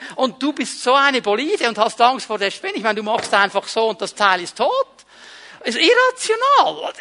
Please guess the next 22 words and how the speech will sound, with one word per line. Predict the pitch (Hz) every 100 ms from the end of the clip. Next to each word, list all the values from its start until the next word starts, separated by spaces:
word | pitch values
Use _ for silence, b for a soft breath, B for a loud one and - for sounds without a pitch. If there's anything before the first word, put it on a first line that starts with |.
| 622 -
Ich | 294
verstehe | - 254 - 277 370
es | 453 415
nicht, | 240 -
oder? | 247 240
Von | 240
anderen | 240 302 277 240
Dingen. | 254 302 247 B B
„Ja, | 233 302 294 269
uh, | 254 311 302 B B 226
dieser | 254 240 269
Lift, | 247 277 294 - -
oder? | 240 277 233 B B
Ist | 226 185
noch |
nie | 190 233 214
abgestürzt, | 240 - 262 - 214 165
wenn | 190
ich | 226 170
einsteigen | 220 - 240 240 247 226
würde. | 202 175
Boah.“ | 165 175 196 190 175 165 160 165 165 160